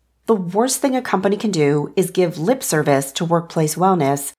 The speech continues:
but then only reward teams and leaders that are working sixty-hour weeks. Be sure that leaders are incentivized to grow teams that are engaged and healthy,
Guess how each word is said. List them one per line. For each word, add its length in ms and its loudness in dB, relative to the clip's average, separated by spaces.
but 100 -4
then 400 -2
only 260 2
reward 440 0
teams 340 -2
and 120 2
leaders 400 -2
that 120 -2
are 100 0
working 380 -2
sixty-hour 640 -2
weeks. 460 -8
Be 100 -2
sure 320 -2
that 180 -4
leaders 320 0
are 80 0
incentivized 760 -2
to 80 -6
grow 320 -2
teams 420 -2
that 120 0
are 100 2
engaged 640 0
and 100 0
healthy, 520 -2